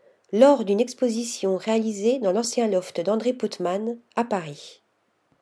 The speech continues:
Des images et des mots qui témoignent du parcours de l'artiste, de la Pologne à Paris, ainsi que de ses souvenirs émotionnels. En deux mille vingt, alors que le monde s'est arrêté, Damian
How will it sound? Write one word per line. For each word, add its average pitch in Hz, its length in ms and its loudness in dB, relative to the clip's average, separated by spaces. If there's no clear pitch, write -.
Des 175 220 -4
images 233 460 0
et 196 140 2
des 185 160 0
mots 180 320 0
qui 220 140 -4
témoignent 247 500 6
du 202 120 0
parcours 262 480 2
de 190 80 4
l'artiste, - 680 -4
de 202 100 6
la 208 120 4
Pologne 269 520 8
à 185 100 0
Paris, 226 420 -2
ainsi 233 360 0
que - 80 4
de 185 160 2
ses 196 180 -6
souvenirs 226 720 0
émotionnels. 151 840 0
En 185 140 8
deux 196 160 2
mille 262 200 0
vingt, 175 320 -2
alors 254 400 6
que - 80 4
le 190 160 4
monde 247 280 0
s'est 202 200 2
arrêté, 190 560 -4
Damian 170 600 4